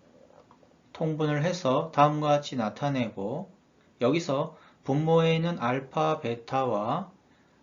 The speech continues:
일 마이너스 I는 서로 교환해서 나타낼 수가 있겠죠? 그랬을 때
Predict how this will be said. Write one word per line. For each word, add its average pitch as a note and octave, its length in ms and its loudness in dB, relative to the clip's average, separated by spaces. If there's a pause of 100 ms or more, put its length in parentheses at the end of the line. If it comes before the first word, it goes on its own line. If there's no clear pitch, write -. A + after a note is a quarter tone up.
(160)
일 D3 220 0
마이너스 F3 560 -2
I는 A#2+ 480 -2
서로 D3+ 380 -4
교환해서 D3 840 0
나타낼 D3 480 -4
수가 C#3 260 -4
있겠죠? C3 560 -8 (920)
그랬을 B2 500 -2
때 F3 400 2